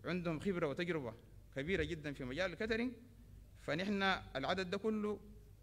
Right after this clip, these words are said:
يعني سوداني، يعني الحمد لله سبحانه وتعالى، وإن كان، كان في مطالبات كثيرة جدًا إنه ندخل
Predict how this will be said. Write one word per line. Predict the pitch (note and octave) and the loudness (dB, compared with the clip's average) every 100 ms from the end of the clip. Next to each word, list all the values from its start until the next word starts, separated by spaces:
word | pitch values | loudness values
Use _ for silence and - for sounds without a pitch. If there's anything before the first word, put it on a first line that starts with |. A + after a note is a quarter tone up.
| - | -4
يعني | C3 C#3 C#3+ | 0 2 2
سوداني، | D3 D#3 D#3+ C3 F2 - - - - - - - - | 0 4 6 6 0 -12 -20 -20 -20 -20 -10 -6 -4
يعني | G2+ A2+ A#2 B2 A2 - - - - - - B1+ | -2 -2 -2 -2 -4 -8 -18 -18 -18 -18 -14 -8
الحمد | C3 F3+ | -2 0
لله | E3+ E3+ | 2 0
سبحانه | D#3+ F#3 E3+ | 0 0 0
وتعالى، | D#3 D#3 | 2 2
وإن | D3 A3+ | 2 2
كان، | A3 A3+ A3 | 4 4 4
كان | - G#3 | 2 2
في | A#3 | 2
مطالبات | G#3 F#3+ F3 G#3+ G#3+ | 2 2 4 2 2
كثيرة | F#3+ G#3+ | 0 0
جدًا | G3+ F#3 | 0 -2
إنه | G3 F#3+ F#3 | -2 0 0
ندخل | F#3 - F#3+ F3 | 0 2 2 2